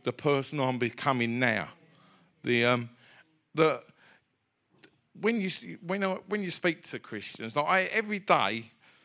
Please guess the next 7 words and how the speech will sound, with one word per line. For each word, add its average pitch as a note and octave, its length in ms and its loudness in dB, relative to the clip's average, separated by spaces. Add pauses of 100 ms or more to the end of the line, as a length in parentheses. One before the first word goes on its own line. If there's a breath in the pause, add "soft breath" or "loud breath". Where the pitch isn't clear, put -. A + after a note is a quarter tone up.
(320 soft breath)
I D#3+ 160 2
used D3+ 220 -6
to C#3 80 -6
go B2+ 220 0
out B2+ 360 4
and A#2+ 500 0 (460)
steal C#3+ 540 -2